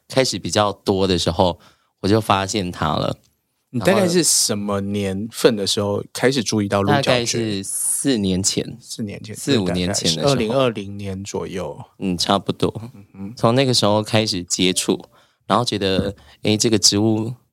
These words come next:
Speaker 1: 虽然它不会开花，但是蛮特别的。
Speaker 2: 嗯。
Speaker 1: 只是市面上就是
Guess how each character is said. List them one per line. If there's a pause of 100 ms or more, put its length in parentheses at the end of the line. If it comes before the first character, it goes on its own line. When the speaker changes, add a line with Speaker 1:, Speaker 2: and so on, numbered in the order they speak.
(120)
Speaker 1:
虽
然
它
不
会
开
花，
但
是
蛮
特
别
的。
Speaker 2:
嗯。
Speaker 1:
只
是
市
面
上
就
是